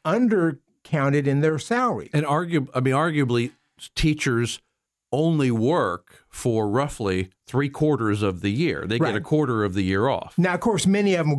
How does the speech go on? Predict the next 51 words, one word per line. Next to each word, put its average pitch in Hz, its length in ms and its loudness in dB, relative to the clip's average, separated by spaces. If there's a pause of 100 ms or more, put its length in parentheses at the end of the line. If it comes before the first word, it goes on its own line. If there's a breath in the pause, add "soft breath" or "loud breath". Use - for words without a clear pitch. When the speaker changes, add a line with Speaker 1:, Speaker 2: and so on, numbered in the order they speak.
Speaker 1:
go 151 120 0
and 143 120 2
work 139 220 -2
summer 151 300 0
schools, 139 520 2
or 117 120 0
Speaker 2:
Right. 123 80 0
Speaker 1:
they, 139 120 0
they 139 260 -2
may 139 220 2
do 131 220 2
other 147 160 0
things 139 280 2
during 131 260 0
the 123 60 0
summer. 127 380 0 (120)
Speaker 2:
Yeah. 87 200 -2
Speaker 1:
But 135 220 -2
because 190 420 0
the 156 60 2
Census 226 420 0
Bureau 139 480 2 (160)
takes 165 240 -2
a 131 80 2
thirty-eight 170 760 0
week 147 300 -2
job 135 520 0
and 131 200 0
counts 156 300 0
it 127 100 0
as 110 120 -4
fifty-two 160 540 -2
weeks, 135 300 0 (320 soft breath)
that - 260 -2
automatically 151 840 2
lowers 135 720 2
the 123 160 -2
price, 147 440 -4
you're, 147 160 0
the 123 300 -4
amount 139 380 0
you're 143 80 2
making 131 360 0
per 135 260 0
week, 139 360 0
because 117 300 0
Speaker 2:
Mm-hmm. 131 60 0
Speaker 1:
you're 123 180 -2 (180)
spanning 143 300 2
over 123 180 0
s-, - 160 -8